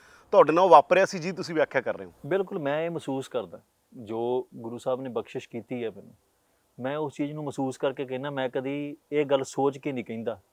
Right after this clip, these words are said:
Speaker 2: ਤੁਸੀਂ ਵੀ ਵੇਖਿਆ ਵੀ ਮੇਰੇ ਅੰਦਰ ਕੋਈ ਫਿਲਟਰ ਜਿਹਾ ਨਹੀਂ ਲੱਗਾ ਹੋਇਆ ਵੀ ਮੇਰੀ ਗੱਲਬਾਤ ਦੇ ਵਿੱਚ। ਲੋਕਾਂ ਨੂੰ ਵੀ ਪ੍ਰਵਾਨ ਤਾਂ ਹੋ ਜਾਂਦੀ ਹੈ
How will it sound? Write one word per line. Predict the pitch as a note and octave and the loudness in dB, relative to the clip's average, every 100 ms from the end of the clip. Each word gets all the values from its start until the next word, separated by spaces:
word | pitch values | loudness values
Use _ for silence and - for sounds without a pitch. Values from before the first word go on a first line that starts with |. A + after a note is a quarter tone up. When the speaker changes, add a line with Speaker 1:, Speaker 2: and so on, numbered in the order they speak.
| _ | _
Speaker 2:
ਤੁਸੀਂ | C3 - D3+ | -10 -8 -8
ਵੀ | D3 | -4
ਵੇਖਿਆ | B2 - C3 | -4 0 0
ਵੀ | C#3 | 0
ਮੇਰੇ | C#3 B2 B2 | -4 -4 -4
ਅੰਦਰ | B2+ B2+ | -4 -6
ਕੋਈ | B2+ C3+ | -6 -6
ਫਿਲਟਰ | B2 A2 C3 | -6 -4 -4
ਜਿਹਾ | B2+ | -4
ਨਹੀਂ | A#2+ | -4
ਲੱਗਾ | G#2+ F#2+ G2+ | -8 -10 -12
ਹੋਇਆ | G2 G#2 B2+ _ _ _ | -8 -10 -10 _ _ _
ਵੀ | C3 | -10
ਮੇਰੀ | B2 C3 | -4 -4
ਗੱਲਬਾਤ | A#2+ A#2 A2+ A#2 | 0 0 2 -2
ਦੇ | G2+ G#2 | -2 -8
ਵਿੱਚ। | F#2+ _ _ _ _ C3+ | -10 _ _ _ _ 0
ਲੋਕਾਂ | C#3 E3+ | 0 0
ਨੂੰ | E3 | -2
ਵੀ | E3+ | -4
ਪ੍ਰਵਾਨ | D3+ C3 C3 | -2 -2 -2
ਤਾਂ | C3 B2+ A#2 | -4 -4 -4
ਹੋ | G#2+ | -6
ਜਾਂਦੀ | G#2 F#2+ | -10 -14
ਹੈ | G#2 | -20